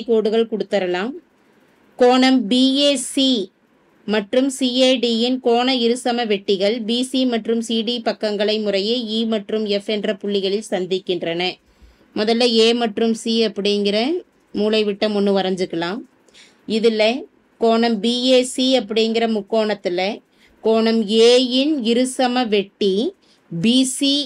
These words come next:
என்ற பக்கத்தை E என்ற புள்ளியில் சந்திப்பதா கொடுத்திருக்கிறாங்க. அப்ப கோணம் ஏக்கு ஒரு இருசம வெட்டி வரைகிறோம். அது பி சியை சந்திக்கக்கூடிய புள்ளியானது E. இருசம வெட்டி வரைஞ்சிட்டோம். அதே போல ஏ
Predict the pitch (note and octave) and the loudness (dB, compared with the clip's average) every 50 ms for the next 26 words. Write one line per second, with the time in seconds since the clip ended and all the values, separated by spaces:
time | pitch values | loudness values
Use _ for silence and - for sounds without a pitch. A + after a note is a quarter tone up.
0 | - - _ _ - A3 A3 G#3+ G3+ A3 G#3+ - G#3+ G3+ - - G#3+ F3+ - A#3+ | -6 -12 _ _ -4 -4 -2 0 0 -2 -2 -2 -4 -4 -2 -4 -4 -4 -2 -2
1 | B3 C4+ B3+ C4 C4+ A3+ A#3 A#3+ B3 A#3+ A#3 A3 A#3 A3 G3+ - G#3 G#3 G#3 G#3+ | -2 -2 0 -2 -4 -2 -2 -2 -2 -2 -2 0 -2 -2 -4 -4 -4 -2 -2 0
2 | A3+ A#3+ A#3 - A3 G3 G3 G3+ G3+ G3+ G3+ G3 G#3 A3 G#3 - G3 F#3 - G3 | -2 -2 -2 -2 -2 -2 0 0 -2 -2 -2 -2 -2 -2 -2 -4 -6 -6 -6 -6
3 | F#3 F3+ - F3+ F3+ F3+ F3 F3+ F#3+ - - - F#3+ G3+ G3 - F#3+ F#3+ F#3+ F#3+ | -6 -6 -4 -4 -2 -2 -2 -4 -4 -4 -4 -6 -6 -6 -6 -4 -4 -4 -2 -2
4 | F#3+ F#3+ F3+ F3+ F#3+ G3+ G#3 G3+ - A3+ G#3+ G#3 G3 G3 F#3 F3+ F#3+ G3 - G#3+ | -2 -2 0 0 0 0 -2 -2 -4 -4 -2 -2 0 0 0 0 -2 -2 -2 -2
5 | G3+ G3 F#3+ F#3 F3 - G3+ G3 F#3 F#3 E3+ F3 F3 F3 F3 F3 G#3 C4+ - _ | -2 0 -2 -2 -2 -2 -2 -2 0 0 -2 -2 -2 -2 -2 -4 -6 -6 -10 _
6 | _ _ _ _ _ _ - - F#3+ G3 G3+ F#3+ F3+ G#3+ A#3 A#3 - B3+ A#3+ A#3+ | _ _ _ _ _ _ -6 -2 0 0 0 0 0 0 0 0 -2 -2 0 0
7 | A#3 A3+ A3+ G#3+ G#3 G3 G#3+ G3+ G#3+ G#3 F#3+ G#3 G3+ G3+ G3+ G3+ F#3 G3 - G3 | 0 0 0 -2 0 -2 -2 -2 -2 -4 -2 -2 -2 0 0 0 -2 -2 -4 -4
8 | G3 G3 G3+ G3 G3 F#3 F#3 F3+ F3+ F#3+ A#3+ A#3 F3+ E3+ F#3 F#3+ F#3 F3+ - _ | -2 0 0 0 0 -2 -2 -4 -4 -6 -6 -8 -8 -6 -4 -4 -4 -4 -6 _
9 | _ _ _ _ _ _ _ _ _ _ _ _ _ _ - - G3+ G3 G3 G3 | _ _ _ _ _ _ _ _ _ _ _ _ _ _ -4 -2 -2 -2 -2 -2
10 | - G3+ G3 G3 F#3+ F3+ E3+ D#3+ _ - G#3+ B3+ F4 A4 - - F3 E3+ E3+ E3 | -4 -2 -2 -2 -2 -2 -4 -6 _ -4 -2 -2 -2 -4 -6 -6 -6 -6 -6 -6
11 | D#3 E3 - - F3 F#3 A3+ _ _ _ _ _ _ _ _ - - G#3+ G3+ A3+ | -8 -10 -12 -10 -10 -12 -12 _ _ _ _ _ _ _ _ -6 -4 0 4 4
12 | A#3+ B3 A#3+ B3 A3+ A3 G#3 G#3+ A3+ C4 F4 G4+ - _ _ _ _ _ _ _ | 4 4 4 2 -2 -2 0 2 0 0 -2 -4 -10 _ _ _ _ _ _ _
13 | _ _ - F#3+ G#3+ A3+ | _ _ -2 2 4 6